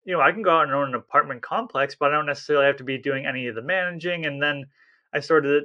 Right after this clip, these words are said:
started to dive down the different asset classes within real estate. And that, you know, really turned me on, and it made me realize, like, "Hey, you know, if I had a million dollars, I could go invest it and get a ten percent return and make a hundred K a year,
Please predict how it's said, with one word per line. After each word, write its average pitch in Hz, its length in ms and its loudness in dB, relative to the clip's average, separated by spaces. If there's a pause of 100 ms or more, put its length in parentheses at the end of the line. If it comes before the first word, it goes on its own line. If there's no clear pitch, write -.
(140)
started 156 320 2
to 147 60 4
dive 139 260 2
down 131 160 0
the 120 60 -10
different 147 280 -6
asset 139 300 -2
classes 135 540 0
within 135 340 -6
real 226 240 -2
estate. 170 300 -2
And 151 120 -4
that, 165 260 2 (200)
you 190 80 -10
know, 165 80 2
really 160 260 2
turned 147 300 -6
me 139 160 -8
on, 143 240 2
and 131 140 -4 (580)
it 165 120 4
made 165 200 0
me 151 140 -2
realize, 147 520 4
like, 135 160 0
"Hey, 156 400 -2 (160)
you 175 100 -8
know, 165 120 2
if 156 60 -4
I 160 120 4
had 185 460 0 (120)
a 151 80 -2
million 143 420 -2
dollars, 123 680 0 (500)
I 165 120 2
could 165 120 -4
go 165 140 2
invest 135 460 0
it 135 200 2 (160)
and 127 460 -2 (160)
get 156 80 8
a 143 60 8
ten 151 160 -2
percent 135 260 -6
return 135 260 -2
and 127 80 -8
make 123 140 -2
a 120 60 -4
hundred 120 320 -4
K 127 340 -2 (420)
a 147 60 0
year, 180 460 6